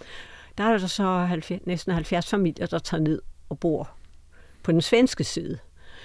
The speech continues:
Men der kan de jo så ikke drive med deres rener, og det betyder, at de kan ikke drive deres, og sådan fortsætter det frem igen. Så har vi, øh, øh, i, på den norske side, da man begynder med uddannelse, så forbyder man, øh,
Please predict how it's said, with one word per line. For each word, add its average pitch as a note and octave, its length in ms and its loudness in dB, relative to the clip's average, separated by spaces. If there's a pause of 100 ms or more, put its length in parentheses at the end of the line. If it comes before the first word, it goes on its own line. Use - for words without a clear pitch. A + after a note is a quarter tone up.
(120)
Men E3 100 -2
der A3 80 2
kan A3 120 4
de A3 80 4
jo G3 60 4
så G3+ 160 0
ikke A3+ 240 2
drive A3+ 380 2
med G#3 100 2
deres - 340 -4
rener, C#3+ 320 -4
og - 180 -8
det F#3+ 40 -14
betyder, F#3 260 -4
at - 80 -8
de F#3 60 -10
kan G#3+ 140 -2
ikke A#3+ 140 -2
drive G3+ 360 2
deres, - 280 -10 (160)
og F3 100 0
sådan C4 220 4
fortsætter G#3+ 680 0
det F#3+ 160 -6 (480)
frem - 320 2
igen. D3+ 360 0 (200)
Så - 160 -4
har F#3+ 220 0
vi, F#3 280 0 (180)
øh, D#3+ 80 0 (240)
øh, C#3+ 260 -2 (100)
i, D3+ 120 -2 (240)
på F3 120 0
den D#3+ 180 0
norske F#3+ 380 2
side, G3 400 2 (400)
da - 60 -2
man D#3+ 180 2
begynder E3+ 340 2
med F3+ 100 0
uddannelse, F#3+ 460 2
så F#3+ 60 -2
forbyder G3+ 500 0
man, D#3+ 260 0
øh, D3 400 -4